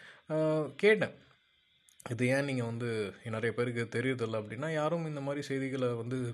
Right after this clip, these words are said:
பிரசுரிக்கிறதில்ல. பிரைவேட் செக்டர் வந்து ரொம்ப ஸ்ட்ராங்கா இருக்காங்க. So நம்மளோட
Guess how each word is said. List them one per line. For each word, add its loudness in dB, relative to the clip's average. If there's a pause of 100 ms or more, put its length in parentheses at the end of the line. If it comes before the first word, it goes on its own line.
பிரசுரிக்கிறதில்ல. -2 (540)
பிரைவேட் 8
செக்டர் 4
வந்து 0
ரொம்ப 2 (100)
ஸ்ட்ராங்கா 2
இருக்காங்க. -2 (340)
So 2
நம்மளோட 2